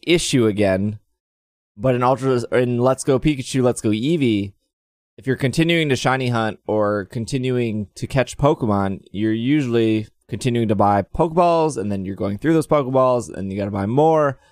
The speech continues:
But then also, Let's Go Pikachu, Let's Go Eevee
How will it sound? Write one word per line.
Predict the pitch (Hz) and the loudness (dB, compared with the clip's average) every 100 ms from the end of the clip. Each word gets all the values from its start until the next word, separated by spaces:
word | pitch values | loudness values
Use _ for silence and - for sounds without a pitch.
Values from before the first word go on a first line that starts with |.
| _ | _
But | 92 - 123 | -10 -4 0
then | 147 | 2
also, | 165 196 - 139 131 | 2 2 4 4 4
Let's | 120 - | 0 0
Go | |
Pikachu, | 117 110 - 113 | 0 0 0 0
Let's | 104 | 0
Go | 107 | 0
Eevee | 101 101 101 101 | 0 0 0 -2